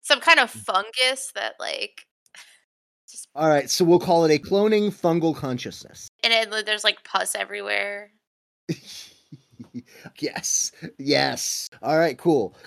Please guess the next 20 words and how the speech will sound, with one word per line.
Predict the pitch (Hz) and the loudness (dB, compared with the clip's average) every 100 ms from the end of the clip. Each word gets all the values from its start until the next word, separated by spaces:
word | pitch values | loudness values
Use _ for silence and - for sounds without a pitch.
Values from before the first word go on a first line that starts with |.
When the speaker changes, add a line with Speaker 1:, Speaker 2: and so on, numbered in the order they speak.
| _ | _
Speaker 2:
Clones | - 147 143 143 139 143 131 - | -8 -4 -2 -2 -4 -6 -8 -10
are | 104 101 | -10 -8
born | 127 131 127 127 127 | -4 -2 -2 -2 -4
of | 117 - | -6 -8
slime. | - 101 92 80 80 76 69 _ _ _ _ - | -8 -8 -10 -12 -16 -20 -20 _ _ _ _ -14
Speaker 1:
Gross. | 156 - - - - | -14 -14 -20 -16 0
Speaker 2:
All | 175 185 | 4 6
right, | 170 120 - | 4 2 -2
so, | - 226 160 104 - | 4 6 4 2 -6
Mother. | 120 151 135 98 73 - _ _ _ _ _ _ - | -2 0 0 -2 -10 -16 _ _ _ _ _ _ -8
Um, | 143 139 139 - - - | -4 -2 -4 -8 -10 -2
and | 160 | 0
Mother's | 156 160 196 180 | 2 2 2 2
number | 156 131 127 135 151 | 0 -2 -2 -4 -4
will | 131 135 | -2 -2
be | 123 95 95 - | -2 -6 -8 -14
a | |
two. | - - - - _ - | -16 -14 -16 -18 _ -12
All | 98 | -10
feelings. | 98 71 - - - - | -10 -14 -18 -20 -18 -18